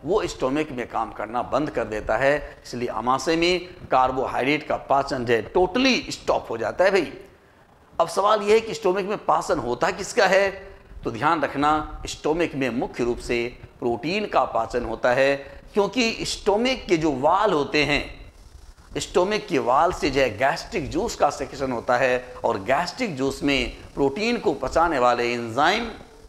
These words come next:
जो पाए जाते हैं भाई, जिसमें कि आपको जो है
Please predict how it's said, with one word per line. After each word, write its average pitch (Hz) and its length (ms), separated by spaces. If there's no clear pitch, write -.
जो 139 140
पाए 180 240
जाते 185 300
हैं 185 100
भाई, 196 420
जिसमें 139 360
कि 135 240
आपको 123 340
जो 110 80
है 120 240